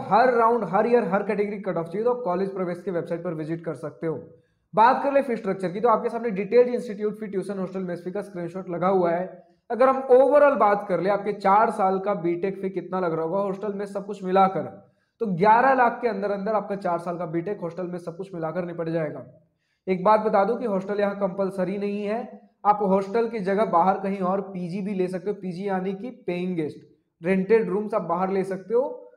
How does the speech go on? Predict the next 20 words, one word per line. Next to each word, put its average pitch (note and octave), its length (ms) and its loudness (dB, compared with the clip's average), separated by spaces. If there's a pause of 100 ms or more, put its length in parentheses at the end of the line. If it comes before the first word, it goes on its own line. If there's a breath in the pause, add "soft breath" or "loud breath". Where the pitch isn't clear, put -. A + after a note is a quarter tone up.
(120)
तो A#3+ 120 -8
उस C4 220 -4
केस G3+ 240 4
में A#3 80 -2
आपके G#3+ 260 -2
हॉस्टल F#3 320 -2
के G3+ 80 -6
पैसे F3+ 300 -6
नहीं F3 220 -6
लग G3+ 140 -4
रहे G3+ 120 -4
होंगे, A3+ 260 -6 (220)
बाकी D#3+ 280 -4
आपका G3 220 -4
बाहर E3 260 -4
रहने F3 220 -6
का G3 80 -4
जो F#3 140 -6
खर्चा F3 340 -8
है A#3 180 -8